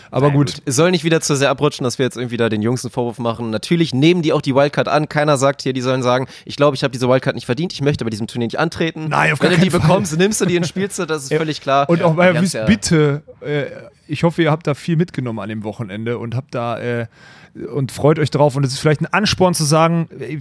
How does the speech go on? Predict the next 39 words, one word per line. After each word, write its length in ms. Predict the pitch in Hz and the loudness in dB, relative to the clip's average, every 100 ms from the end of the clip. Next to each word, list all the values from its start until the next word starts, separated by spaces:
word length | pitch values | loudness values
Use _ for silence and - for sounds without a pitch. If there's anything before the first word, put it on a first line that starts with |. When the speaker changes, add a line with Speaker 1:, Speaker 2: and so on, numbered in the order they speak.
| - | -12
Speaker 1:
vielleicht 240 | - 165 185 | -4 0 2
ist 60 | 180 | 4
es 40 | |
ein 80 | 170 | 4
mega 220 | 196 214 | 4 2
Ansporn 280 | 175 - 170 | 0 -2 -2
zu 60 | |
sagen, 180 | 147 165 | 2 2
in 60 | 165 | 4
den 80 | 165 | 2
nächsten 200 | 165 156 | 2 -2
zwei 180 | - | 2
Jahren, 180 | 156 165 | 2 2
in 40 | 151 | 0
den 140 | 120 | -4
nächsten 240 | 147 170 - | 0 0 0
drei, 180 | 143 160 | -2 0
vier 120 | 165 | 0
Jahren 100 | 156 | 0
gebe 140 | 160 | 0
ich 100 | 160 - | -2 -4
alles, 280 | 175 208 - | 0 2 2
um 100 | 175 | 0
auf 100 | 165 | 0
dieser 240 | 160 160 | 2 0
Tour 200 | - 165 | 2 0
regelmäßig 440 | 151 156 151 135 139 | 2 2 2 0 -2
zu 100 | 151 | -4
spielen, 260 | - 160 | 0 0
wie 60 | 147 | 2
selbstverständlich. 760 | 143 127 98 - 139 117 123 - - - - - _ _ | 2 2 0 0 -2 -2 -4 -6 -20 -20 -20 -20 _ _
Speaker 2:
Ja. 60 | - | -16
Speaker 1:
Äh, 180 | - - - | -14 -14 -2
alles 280 | 160 175 - | 2 2 0
gut. 320 | 151 139 - _ _ _ | -2 -2 -6 _ _ _
Äh, 280 | 135 135 131 - _ _ - | 2 4 4 0 _ _ -4
an 100 | 139 | 0
der 120 | 170 | 2
Stelle 420 | - 165 160 160 | 2 2 4 2